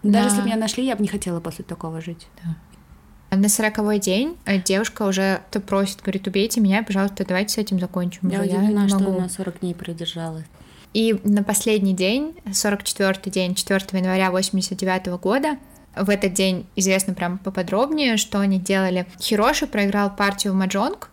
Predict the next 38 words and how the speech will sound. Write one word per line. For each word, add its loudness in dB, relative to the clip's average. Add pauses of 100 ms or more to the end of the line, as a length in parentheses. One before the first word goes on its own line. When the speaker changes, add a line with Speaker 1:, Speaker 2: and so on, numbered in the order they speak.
(100)
Speaker 2:
и 0
он 4
решил 2
свой 0
гнев 0
вылить 2
на -2 (140)
Дзюнка. 2 (180)
Он 6
пинал 2
её 2
ногами, 2 (120)
он 6
бил 2
её 0
кулаками, 0
потом 0
он 0
позвал -2
друзей, -2
они 2
присоединились, 0
они 4
опять -2
вылили -2
ей -2
горячий -4
воск -2
на 0
лицо, 0 (320)
они 6
поставили 2
ей 2
на 2
веки 2
две 0
горячие 0
свечки, 0